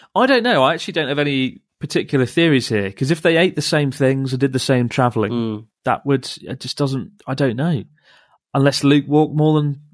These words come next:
Speaker 1: Lauren. Did Lauren just sit in the room and eat pancakes while Luke went walking?
Speaker 2: <laughs>
Speaker 1: Don't know, Luke. We'll have to, have to think deeper. But I've never heard that,
Speaker 2: Mm.
Speaker 1: though. I've never heard that theory that, uh, uh, women put on weight and men lose it when going to Japan.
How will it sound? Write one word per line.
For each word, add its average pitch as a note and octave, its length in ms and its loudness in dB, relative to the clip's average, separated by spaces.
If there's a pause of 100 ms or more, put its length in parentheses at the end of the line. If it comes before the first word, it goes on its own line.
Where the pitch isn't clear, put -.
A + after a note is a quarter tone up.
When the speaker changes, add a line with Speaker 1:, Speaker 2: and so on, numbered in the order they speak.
(160)
Speaker 1:
Lauren. D#3 540 0
Did C3 100 -12
Lauren C#3+ 220 2
just C#3 180 -4
sit D3+ 100 2
in A2 60 -4
the C#3 100 0
room C#3 360 0 (100)
and C3+ 100 -4
eat C3+ 160 -2
pancakes C#3+ 580 0
while B2+ 200 2
Luke C3 300 0
went B2+ 180 -2
walking? C3+ 320 -2
Speaker 2:
<laughs> - 400 -10
Speaker 1:
Don't - 40 -8
know, D3 180 4
Luke. A2 200 2 (400)
We'll C3+ 80 -4
have - 60 -16
to, C3+ 200 0
have G#2+ 120 -8
to C#3+ 100 -4
think C3+ 220 -4
deeper. C3 320 0
But B2 240 -2 (300)
I've D3+ 120 2
never G3 160 4
heard E3 200 6
that, A#2 100 4
Speaker 2:
Mm. G2+ 60 0
Speaker 1:
though. A2+ 120 4
I've A2 80 0
never C#3 200 2
heard C3 180 0
that F#2+ 160 -2
theory G#2+ 360 2
that, G#2 300 -8
uh, G2+ 280 -2 (360)
uh, G2+ 280 -8 (260)
women A2+ 380 -4
put A2 140 -4
on G#2+ 120 -4
weight G#2+ 240 0
and G#2 80 -16
men G#2 300 -8 (200)
lose A#2+ 320 2
it - 140 -4 (160)
when A#2+ 140 -2
going C3 240 2
to A2+ 100 -6
Japan. A2+ 400 -4